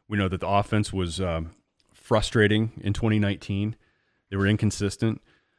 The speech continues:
Um, we had a lot of players that, um, all had down years, it seemed like, at the same exact time.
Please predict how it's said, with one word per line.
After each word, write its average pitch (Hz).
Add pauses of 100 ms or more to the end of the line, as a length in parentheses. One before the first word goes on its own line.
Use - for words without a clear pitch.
(360)
Um, 98
we 110
had 101
a 95
lot 98
of 95
players 104
that, 95 (340)
um, 92
all 107
had 98
down 101
years, 98
it 98
seemed 98
like, 95
at 101
the 95
same 104
exact 98
time. 98